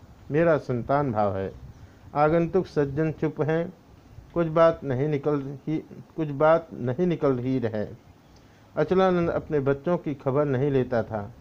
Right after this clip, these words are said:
मुझसे कहता था, "बच्चों को ईश्वर देखेंगे, यह सब ईश्वर की इच्छा है।" मैं सुनकर चुप हो जाता था। बात यह है कि लड़कों की देख रेख कौन करे? लड़के बाले घर द्वार सब छोड़ दिया,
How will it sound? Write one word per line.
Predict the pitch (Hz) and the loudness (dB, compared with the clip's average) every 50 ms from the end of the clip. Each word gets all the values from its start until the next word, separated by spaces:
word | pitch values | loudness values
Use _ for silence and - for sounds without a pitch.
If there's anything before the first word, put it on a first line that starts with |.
| - - - - - - - - | -20 -20 -20 -20 -20 -20 -12 -2
मुझसे | 160 180 180 185 - 190 | -2 0 0 2 2 0
कहता | 185 - 160 139 139 139 165 160 | 2 4 2 2 2 2 2 0
था, | 156 - 160 151 156 170 180 - - - - - - - - - - - | 0 0 0 0 0 -2 -6 -12 -18 -20 -20 -20 -20 -20 -20 -20 -14 -4
"बच्चों | 151 156 170 170 170 - 196 196 180 | 0 0 0 0 2 2 2 2 4
को | 185 185 180 - - | 4 2 0 0 -2
ईश्वर | 147 - - - 165 165 | -4 -6 0 2 2 2
देखेंगे, | 135 120 117 104 - - 113 101 95 98 95 92 - - - - _ _ - _ _ _ _ - | 4 2 0 -2 -2 -4 -4 -2 -2 -2 -4 -8 -10 -16 -20 -20 _ _ -20 _ _ _ _ 0
यह | 160 185 190 | 2 2 2
सब | 185 196 196 185 - | 4 2 0 0 0
ईश्वर | - 151 - - - 180 175 | -4 -6 -4 -2 -2 -2 -2
की | 160 - 160 143 131 | 0 -2 -2 -2 -2
इच्छा | - - - - 151 139 | -4 -6 -4 0 2 2
है।" | 120 101 110 101 95 107 - - - - - _ _ - - - - | 2 2 0 -4 -6 -6 -10 -18 -20 -20 -20 _ _ -20 -20 -12 -4
मैं | 147 156 165 | 0 0 0
सुनकर | 156 - - 185 185 170 - 160 139 | 2 2 0 0 0 2 0 0 -2
चुप | 139 - 175 170 - - - | 0 -2 -4 -4 -4 -2 -2
हो | 131 | 0
जाता | 113 113 110 110 107 113 104 | 0 0 0 0 0 -2 -4
था। | 98 - 101 98 95 - - - - - - - - - - - | -4 -4 -8 -10 -10 -12 -16 -20 -20 -20 -20 -20 -20 -20 -12 -2
बात | 135 151 165 180 170 - 175 | 2 4 4 4 2 0 2
यह | 175 175 | 2 2
है | 170 160 180 175 | 4 4 2 0
कि | 170 - 180 175 | 0 0 0 0
लड़कों | 170 147 131 131 127 - 175 175 170 | 2 2 2 2 2 0 0 -2 0
की | - 175 160 | -2 -2 -2
देख | 139 127 147 160 170 165 - | 0 0 0 0 0 -2 -2
रेख | 156 151 147 151 | -4 -4 -4 -2
कौन | - 151 147 156 156 | 0 0 0 0 0
करे? | 143 160 151 160 165 170 170 - - - - - - - - - - - - - - - | -2 0 0 0 -2 -4 -6 -12 -20 -20 -20 -20 -20 -20 -20 -20 -20 -20 -20 -20 -10 -4
लड़के | 135 143 156 160 160 165 165 - 175 175 | 0 2 2 4 2 2 2 2 2 2
बाले | 160 147 143 147 147 147 160 160 165 165 - - - - - - - | 4 4 4 4 4 4 2 2 0 -4 -8 -14 -18 -20 -18 -16 -16
घर | 113 117 - 165 165 165 | -10 0 2 4 4 4
द्वार | 147 135 147 147 151 156 151 | 4 4 4 4 6 4 4
सब | 147 - 156 135 123 - | 2 0 0 0 0 -4
छोड़ | - - 160 160 160 156 | -4 0 0 2 2 0
दिया, | 139 139 127 117 110 101 117 | 0 0 0 0 0 -2 -4